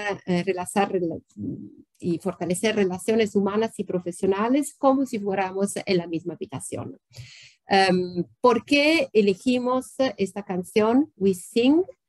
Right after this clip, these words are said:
La, ¿alguien de ustedes ya la había escuchado esta canción?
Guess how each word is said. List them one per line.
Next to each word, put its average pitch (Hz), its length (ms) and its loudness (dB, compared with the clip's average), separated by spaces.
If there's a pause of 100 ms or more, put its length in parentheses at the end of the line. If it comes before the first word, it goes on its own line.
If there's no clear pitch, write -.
(300)
La, 202 280 2 (120)
¿alguien 311 280 2
de 294 80 2
ustedes 302 420 -2
ya 269 120 0
la 285 100 -2
había 269 200 0
escuchado 285 560 -2
esta 320 200 -4
canción? 294 480 -4